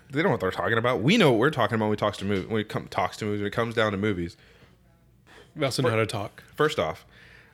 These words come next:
Speaker 1: I hate time travel in movies.
Speaker 2: And I actually really like it.
Speaker 1: I dislike it to the nth degree. If a movie is centered around, for, okay, I,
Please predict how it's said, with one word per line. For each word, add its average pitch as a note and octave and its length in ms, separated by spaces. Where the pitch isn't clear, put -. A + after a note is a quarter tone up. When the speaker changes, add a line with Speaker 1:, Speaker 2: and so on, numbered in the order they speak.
Speaker 1:
I C3 160
hate G#2+ 180
time F2+ 200
travel D#2+ 280
in C#2+ 60
movies. - 420
Speaker 2:
And A#2+ 120
I A#2 140
actually A2 280
really A#2 240
like C#3 240
it. C#3+ 220
Speaker 1:
I F#2 200
dislike G2+ 640
it G2 140
to G#2 100
the F2 260
nth A#2+ 200
degree. F2+ 340
If D3+ 180
a F#3 80
movie C#3+ 540
is A2 140
centered C3 460
around, C3 340
for, C3+ 200
okay, D#2 260
I, - 120